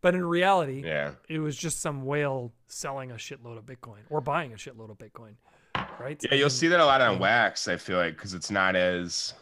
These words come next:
Speaker 2: as used. Yeah, it's, like, super, like, desired, but not as, like, used as something like eth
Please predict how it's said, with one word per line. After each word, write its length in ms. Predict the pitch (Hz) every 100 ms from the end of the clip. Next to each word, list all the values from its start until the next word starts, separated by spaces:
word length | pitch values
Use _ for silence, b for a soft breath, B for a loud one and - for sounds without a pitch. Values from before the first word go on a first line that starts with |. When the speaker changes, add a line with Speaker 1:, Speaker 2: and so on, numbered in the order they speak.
| b _ _
Speaker 2:
as 420 | 87 95 107 107
used. 340 | 113 113 113 -
Yeah, 120 | 113
it's, 120 | 104
like, 120 | 113
super, 500 | - - 156 147 110 90
like, 180 | 80 -
desired, 640 | 95 - 92 139 92 73
but 120 | 76
not 240 | 80 87 85
as, 280 | 80 - -
like, 160 | 76 78
used 500 | 82 98 95 78 76
as 100 | 73
something 380 | - 78 71 76
like 240 | 71 69
eth 60 | -